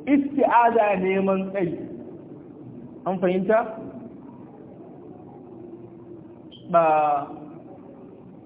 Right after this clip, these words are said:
idan ka ce, wato, aslama ya miƙa wuya, ko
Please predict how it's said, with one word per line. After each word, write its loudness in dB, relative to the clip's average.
idan 4
ka 6
ce, 6
wato, 2
aslama 2
ya 4
miƙa 4
wuya, 4
ko -2